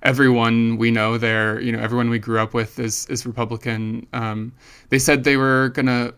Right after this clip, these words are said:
vote third party, but, you know, maybe that was ju-, just, I'm not trying to put words in their mouths or anything, but it's like,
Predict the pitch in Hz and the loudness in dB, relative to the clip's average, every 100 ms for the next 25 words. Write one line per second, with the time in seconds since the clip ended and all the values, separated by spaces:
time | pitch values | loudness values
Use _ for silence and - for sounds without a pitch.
0 | - 131 131 - 139 135 139 135 135 127 | -4 -2 -2 -4 -6 -4 -2 0 0 -2
1 | - 123 120 117 120 120 123 120 123 120 | 0 0 2 2 2 2 2 0 0 -4
2 | - - - 143 147 - 131 127 - - | -6 -8 -4 -2 -4 -12 -6 -4 -4 -4
3 | 120 113 113 113 - 135 113 107 117 - | -6 -4 -4 -8 -10 -6 -4 -4 -8 -10
4 | - _ _ - 120 110 107 117 110 110 | -20 _ _ -8 -4 -4 -4 -6 -6 -8
5 | - - - - - 110 107 107 117 120 | -12 -20 -20 -18 -6 -4 -2 -2 -2 -4
6 | 113 113 110 117 110 110 110 110 - 117 | -2 -4 -4 -6 -4 -4 -6 -6 -6 -6
7 | 107 | -6